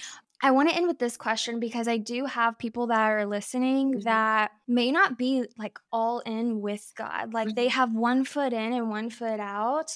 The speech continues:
Speaker 2: Mm-hmm.
Speaker 1: They are in this one foot in the world, you
Speaker 2: Mm-hmm.
Speaker 1: know, and one foot trying to know who God is and to develop their relationship with God.
Speaker 2: Yeah.
Speaker 1: What would be, like, your advice or words of wisdom to that person?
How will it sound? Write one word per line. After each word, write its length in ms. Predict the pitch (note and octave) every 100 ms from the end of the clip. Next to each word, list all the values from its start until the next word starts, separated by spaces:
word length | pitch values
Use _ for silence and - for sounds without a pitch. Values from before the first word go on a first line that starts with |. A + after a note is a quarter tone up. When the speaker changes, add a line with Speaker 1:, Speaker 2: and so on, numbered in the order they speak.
| -
Speaker 2:
Mm-hmm. 340 | G3 F#3 F#3 -
Speaker 1:
They 440 | B3+ B3+ B3+ B3+ - -
are 140 | C4
in 160 | C#4 D4+
this 340 | C4+ B3+ - - -
one 240 | C#4+ E4
foot 200 | - F#4+
in 100 | E4+
the 100 | C4+
world, 640 | A#3 A3 A3 G#3+ B3+ F4+ - _
you 80 | G#3
Speaker 2:
Mm-hmm. 100 | C4
Speaker 1:
know, 120 | C4
and 180 | C4 A#3
one 180 | A3+ A#3+
foot 460 | - B3 A#3 A3 - _ -
trying 580 | - - A3 A3+ B3 B3
to 460 | - A3+ A3 A3
know 400 | A3 A3+ A3 A#3+
who 180 | A3+ A#3+
God 320 | A3 G#3+ A3
is 220 | A3 A3+
and 120 | A#3 A3+
to 100 | A3+
develop 300 | G#3+ A3 B3
their 100 | C4
relationship 640 | C4 C4+ C4+ C4+ C4 C4+
with 160 | C#4 C4+
God. 460 | B3+ B3 C#4 D#4 G#3
Speaker 2:
Yeah. 160 | F3+ - - -
Speaker 1:
What 200 | B3+ C4+
would 220 | A#4+ D#4
be, 440 | A#3 A#3+ A#3 A3+
like, 220 | G#3+ G#3 G#3
your 880 | A3+ A3+ A3+ A3 G#3+ G#3+ G#3 G#3+ A3+ -
advice 600 | A#3 G#3 G#3+ G#3 G3+ A3+
or 60 | A3
words 240 | A3 G#3+
of 80 | G#3+
wisdom 400 | A3 G#3+ G#3+ G#3 -
to 340 | A3 G#3+ G#3+ A3
that 260 | G#3 -
person? 640 | - G#3+ A3 - - -